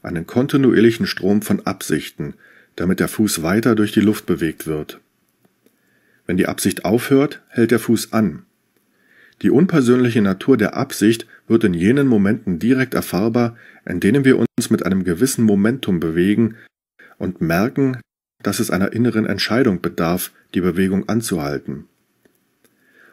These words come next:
Ohne diese Entscheidung trägt uns der Strom der Absichten einfach von alleine weiter,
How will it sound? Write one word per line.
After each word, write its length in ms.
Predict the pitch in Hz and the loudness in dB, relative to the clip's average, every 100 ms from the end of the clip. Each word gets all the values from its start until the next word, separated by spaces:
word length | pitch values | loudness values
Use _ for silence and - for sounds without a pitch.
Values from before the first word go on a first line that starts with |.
| _ | _
Ohne 260 | - 143 175 | 4 6 6
diese 240 | 107 92 | 4 2
Entscheidung 560 | 87 92 92 95 127 120 - _ | 0 -2 0 2 2 0 -10 _
trägt 280 | - 110 120 | -2 0 0
uns 160 | 151 - | -4 0
der 120 | - | -2
Strom 500 | - 98 107 120 120 | 0 0 2 2 2
der 140 | 98 | 0
Absichten 540 | 107 113 113 107 - 98 | -2 -2 -2 -2 -4 -2
einfach 360 | 95 113 104 | -2 -2 -4
von 160 | - 107 | 0 2
alleine 360 | 95 98 110 | 2 2 2
weiter, 440 | 80 78 85 104 | 0 -2 0 -2